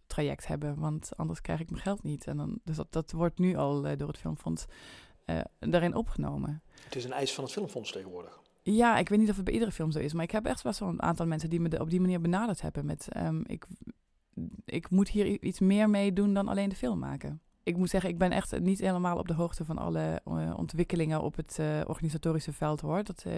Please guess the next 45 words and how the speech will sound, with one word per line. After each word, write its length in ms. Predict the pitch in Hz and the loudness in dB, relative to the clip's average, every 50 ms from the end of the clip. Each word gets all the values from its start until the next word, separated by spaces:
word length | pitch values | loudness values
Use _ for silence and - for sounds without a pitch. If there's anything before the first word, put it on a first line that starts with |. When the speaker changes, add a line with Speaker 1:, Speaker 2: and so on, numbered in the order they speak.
| 165 160 160 - | -4 -4 -6 -8
Speaker 1:
de 320 | - - - 165 160 151 151 - | -10 -4 -2 0 0 0 0 -2
impactmakers 580 | - 170 - 180 170 175 165 160 - 165 151 | -2 -2 -2 -2 0 0 -2 -2 -2 -2 -4
die 120 | - 165 151 | -2 -2 -2
zitten, 280 | - 160 - 165 160 - | -2 -4 -4 -6 -6 -4
houden 260 | 160 156 165 165 156 | -2 0 0 0 0
zich 100 | 156 156 | -2 -2
daar 120 | 156 160 160 | -2 -2 -2
heel 120 | 165 160 | 0 -2
erg 120 | 160 156 | -2 -2
mee 120 | 160 160 160 | -2 -2 0
bezig 360 | 151 160 156 156 147 - - | 0 0 0 0 -2 -4 -4
en 100 | 156 156 | -4 -2
die 120 | 147 165 | 0 0
weten 200 | 156 160 156 - | 0 -2 -2 -4
daar 100 | 170 - - | -8 -10 -8
echt 200 | - - - - | -8 -6 -6 -4
heel 220 | - 165 160 170 | -2 -2 -2 -2
veel 180 | - - 214 196 | -4 -6 -8 -8
van. 300 | - - 202 196 214 - - - - - - - - - - - - - - - _ - | -6 -6 -6 -6 -6 -8 -10 -16 -20 -20 -20 -20 -20 -20 -20 -20 -20 -20 -20 -18 _ -4
Ehm, 360 | 175 170 170 170 170 165 165 165 160 170 | -2 0 0 0 0 -2 -4 -4 -6 -8
dus 140 | - - - | -10 -6 -2
meestal 320 | 170 165 160 - 165 147 | 0 2 2 2 2 0
als 120 | - 151 - | 0 2 2
er 80 | 165 | 2
iets, 180 | 151 160 - - | 0 0 -2 -4
eh, 80 | - - | -6 -6
zich 200 | - - 165 - | -4 -4 -6 -4
voordoet, 460 | - - 165 165 156 156 147 - - | -2 0 2 2 2 0 -2 -4 -4
dan 280 | - 151 147 151 151 - 156 | -2 -2 0 -2 -2 -4 -6
grijp 260 | - - 165 156 - | -6 -4 -4 -4 -4
ik 80 | - | -6
terug 220 | - - 165 - - | -6 -4 -4 -4 -4
op 140 | 156 - - | -4 -4 -4
hun 160 | 160 151 139 | -4 -2 -2
kennis 280 | - 147 143 147 139 | -2 -2 -2 -2 -4
en 100 | - - | -4 -4
ervaring 460 | 151 147 - 156 151 151 147 143 143 - | -4 -4 -2 -2 -2 -2 -2 -4 -4 -4
en 80 | 151 | -4
dan 100 | 147 147 | -4 -4
heb 120 | 156 143 - | -4 -4 -6
ik 60 | - | -6
contact 340 | - 151 - 165 156 - - | -8 -6 -4 -4 -4 -4 -4
met 120 | 156 - | -4 -4
hen 120 | 156 156 | -4 -4
daarover. 420 | 156 156 160 160 160 160 185 208 | -2 -2 -2 -2 -2 -2 -4 -6